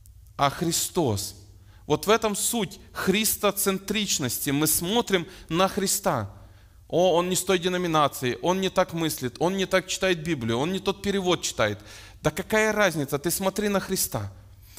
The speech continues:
Ты смотришь на Христа и идешь за Христом. А язык? Ах, хочется высказаться. Ах, хочется высказаться. А еще даже, пусть не по богословским,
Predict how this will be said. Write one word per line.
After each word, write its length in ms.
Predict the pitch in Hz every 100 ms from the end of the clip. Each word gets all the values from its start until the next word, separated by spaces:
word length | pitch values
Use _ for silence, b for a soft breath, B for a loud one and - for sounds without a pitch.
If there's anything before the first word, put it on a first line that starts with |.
| B -
Ты 100 | 175
смотришь 560 | 202 233 233 185 175
на 120 | 180
Христа 460 | 170 185 180 - 262
и 220 | 185 165
идешь 300 | 165 226 190
за 120 | 165
Христом. 580 | 185 202 - - 120 101 - b b b - - - - - - - - - - - b b b b - - - - - - - -
А 140 | 143
язык? 520 | 143 151 143 135 - - - - - -
Ах, 460 | - 139 135 - -
хочется 500 | 151 143 143 - 135
высказаться. 720 | 135 139 - 117 110 101 104 B B B B
Ах, 300 | 175 196 -
хочется 440 | 202 196 - 180
высказаться. 600 | 170 175 165 - 113 110
А 40 | 123
еще 300 | 139 - 202
даже, 340 | 185 170 160 - -
пусть 200 | 196 196
не 120 | 180
по 120 | 170
богословским, 800 | 160 202 170 196 190 - 135